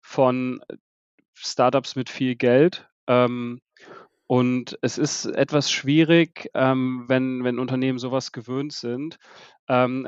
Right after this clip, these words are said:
dass man für seine Leistung auch entsprechend bezahlt werden möchte, dass man das irgendwie vermittelt. Und, äh,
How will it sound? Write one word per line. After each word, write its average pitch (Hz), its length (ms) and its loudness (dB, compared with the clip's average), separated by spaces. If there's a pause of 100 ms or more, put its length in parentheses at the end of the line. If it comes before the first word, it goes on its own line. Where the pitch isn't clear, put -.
dass 131 220 0
man 131 180 -2
für - 140 -8
seine 123 200 0
Leistung 120 460 0
auch 117 160 -4
entsprechend 120 540 -6
bezahlt 123 520 0
werden 110 280 0
möchte, 117 420 -4
dass 113 220 -4
man 123 120 -2
das 117 200 -6
irgendwie 120 220 -2
vermittelt. 117 580 -6
Und, 117 260 -14
äh, 120 160 -4